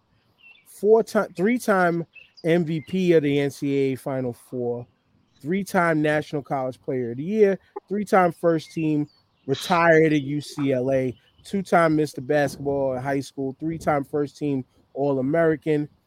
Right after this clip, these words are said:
Presidential Medal of Freedom, Freedom, U S B L head coach champion, and two-time champ as an assistant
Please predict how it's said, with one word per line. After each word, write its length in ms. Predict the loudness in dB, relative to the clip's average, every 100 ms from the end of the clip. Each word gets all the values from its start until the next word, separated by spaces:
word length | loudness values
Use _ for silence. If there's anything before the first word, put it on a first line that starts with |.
| _ _ _ _
Presidential 560 | -2 0 0 0 -2
Medal 320 | -2 -2 -2
of 80 | -6
Freedom, 540 | -6 -4 -2 -2 -2 -4
Freedom, 640 | -12 -6 -2 0 -2 -4 -10 _ _ _ _ _ _
U 240 | -2 6
S 160 | 6 4
B 300 | -4 2 4
L 520 | 4 4 0 -4 -10 _ _ _ _ _ _
head 200 | 0 0
coach 420 | 2 2 2 -6
champion, 600 | -4 0 0 -2 -4 -4 -8 _ _
and 180 | -8 -8
two-time 560 | -8 -10 -2 -2 0 -4
champ 360 | -4 -4 -4 -6
as 220 | -8 -6
an 100 | -6
assistant 560 | -8 -10 -12 -12 -12 -14